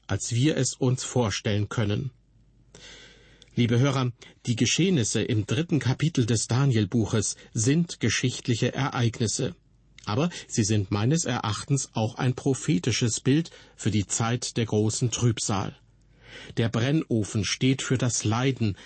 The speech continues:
das während der großen Trübsal gegenwärtig sein wird. Nebukadnezar könnte den Antichrist abbilden, den letzten großen Weltherrscher.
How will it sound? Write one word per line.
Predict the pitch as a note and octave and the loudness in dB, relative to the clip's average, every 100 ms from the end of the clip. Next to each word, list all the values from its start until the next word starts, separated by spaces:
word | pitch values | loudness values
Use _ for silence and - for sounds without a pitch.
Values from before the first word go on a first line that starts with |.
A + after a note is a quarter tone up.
| - | -14
das | - G#2+ B2+ | -4 -2 2
während | D3+ D3 B2+ | 2 2 0
der | A2 | -2
großen | A2 C#3 - A#2 | 0 0 0 -2
Trübsal | A#2 C3 - B2 A#2+ A#2 | 0 0 0 0 0 0
gegenwärtig | B2 A#2+ A#2 G#2+ G2+ - F#2 | 0 2 2 2 0 -2 -2
sein | G#2+ G#2 G2 | 0 0 0
wird. | A#2+ - - - _ _ _ - - - | -2 -2 -10 -18 _ _ _ -20 -18 -2
Nebukadnezar | A#2 A#2 B2 B2+ B2 F3+ G#3+ - G#2+ F#2 - - | 0 2 2 0 2 2 0 0 -2 -2 -10 -2
könnte | B2+ C#3 C3+ | 0 2 2
den | C3+ - | 0 0
Antichrist | E3 G3+ C3+ - A#2 A2 - | -2 0 -2 0 0 0 -2
abbilden, | A#2 G#2+ - A2 G#2 G#2+ F#2 _ _ - | -4 -4 0 0 2 0 -2 _ _ -2
den | G#2+ G2+ | 2 2
letzten | A#2+ E3+ - D#3 | 2 0 0 0
großen | A#2+ A2+ B2+ - B2 | 2 2 0 2 0
Weltherrscher. | G#2+ A2+ A2 - G#2 G#2 A2+ F#2 | 2 0 0 -2 -2 -2 -2 -4